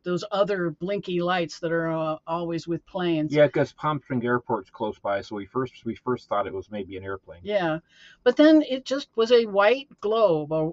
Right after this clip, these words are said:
Speaker 1: a white round light, and, um, it seemed also like it was just hovering. It didn't seem to be moving, and, uh, it was growing slightly, but that's 'cause we were hurtling towards it in a car at some sixty-five miles an hour.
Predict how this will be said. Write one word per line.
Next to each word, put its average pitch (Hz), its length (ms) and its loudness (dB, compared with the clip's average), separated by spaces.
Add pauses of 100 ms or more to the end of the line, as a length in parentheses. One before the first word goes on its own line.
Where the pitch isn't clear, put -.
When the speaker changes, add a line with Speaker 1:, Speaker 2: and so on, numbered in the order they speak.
Speaker 1:
a 170 80 -4
white 185 380 0
round 190 400 -2
light, 180 560 -2 (680)
and, 185 420 -4
um, 175 440 -2
it 226 180 -2
seemed 302 380 4
also 302 280 0
like 226 220 0
it 208 80 -2
was 190 140 -6
just 214 160 -6
hovering. 180 480 0
It 156 160 -6
didn't 196 220 -10
seem 214 260 -6
to 185 100 -6
be 175 140 2
moving, 180 560 -2 (500)
and, 190 320 -2
uh, 175 240 0
it 214 160 -2
was 202 140 -2
growing 240 420 2
slightly, 185 460 -4
but 180 160 -8
that's 202 180 2
'cause 175 220 -8
we 233 260 0
were 180 200 0
hurtling 175 440 0
towards 170 400 -2
it 165 140 -2
in 156 120 -2
a 156 80 -4
car 156 560 0 (600)
at 170 200 -4
some 165 400 -2
sixty-five 160 600 -4
miles 147 300 -4
an 147 100 -4
hour. 147 320 -4